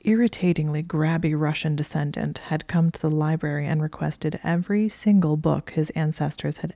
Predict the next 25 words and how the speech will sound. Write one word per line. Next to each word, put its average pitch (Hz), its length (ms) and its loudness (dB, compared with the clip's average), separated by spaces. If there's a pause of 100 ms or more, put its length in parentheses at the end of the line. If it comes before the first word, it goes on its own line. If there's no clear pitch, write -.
(120)
ever 165 360 0
submitted - 480 -2
to 185 80 -8
the - 100 -8
library. - 560 -8 (500)
Hermione 185 380 6
spent 165 300 0
well 180 340 6
over 160 300 2
an 151 80 0
hour 156 400 -2
going 165 320 2
through 165 180 2
the 170 120 2
entire 170 520 2
building, 165 580 -4 (180)
gathering 160 360 0
up 156 160 -4
a 160 60 -8
treatise - 480 -2
here, 214 580 2
an 165 160 -2
ancient 165 380 0
scroll 160 400 -4
there, 190 500 2